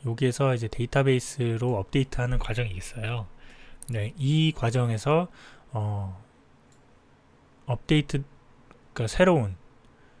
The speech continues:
예, 썸브 파일 유알엘, 요게 이제, 어, 어, 그, 그 계정에 업데이트를 해주면 처리가 된, 완료가 되는 거죠. 그래서 이거를 먼저 테스트를 하기 위해서, 어, 사전 세팅을 몇 가지를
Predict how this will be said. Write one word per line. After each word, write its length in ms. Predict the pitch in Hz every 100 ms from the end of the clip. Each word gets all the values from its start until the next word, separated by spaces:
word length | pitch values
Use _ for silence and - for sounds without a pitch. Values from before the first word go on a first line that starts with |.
| _ - _ _ 151
예, 180 | 117
썸브 480 | 101 190 196 196 190 180
파일 420 | 180 175 175 165
유알엘, 500 | 117 120 120 95 90
요게 680 | 113 135 147 143 160 175 180
이제, 380 | 117 113 101 98 -
어, 80 | - - - - -
어, 160 | 135 - - -
그, 560 | - 113 107 104 104 123 - - -
그 160 | 139
계정에 500 | - 117 143 135 165
업데이트를 640 | 127 - 131 - 123 117 117
해주면 440 | 185 160 123 180 - - - - - - - -
처리가 300 | - 170 135
된, 260 | 117 113
완료가 340 | 131 123 139 123
되는 220 | 107 98
거죠. 320 | 95 113 151 - - -
그래서 200 | - 127
이거를 460 | 123 127 156 151 151
먼저 340 | 123 113 120 117
테스트를 460 | 170 165 - 147 -
하기 180 | 110 113
위해서, 400 | 107 151 147 101 - - - -
어, 260 | 110 95 92
사전 440 | - 156 170 160 - - - - - -
세팅을 640 | 196 185 - 185 175 175
몇 160 | 104 101
가지를 680 | 131 127 123 123 120 123